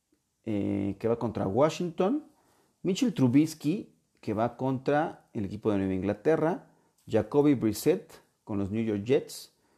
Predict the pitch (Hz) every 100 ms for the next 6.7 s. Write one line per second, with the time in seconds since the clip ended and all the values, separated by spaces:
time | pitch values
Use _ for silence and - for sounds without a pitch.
0 | _ - 101 98 98 - 180 240 151 123
1 | 196 226 - - 104 101 - 101 104 104
2 | 92 104 104 98 98 101 92 95 92 110
3 | - 143 147 - 220 - _ _ _ _
4 | _ _ _ 127 160 160 - 160 170 165
5 | 175 143 107 98 113 147 160 185 - 107
6 | 98 101 156 - 226 -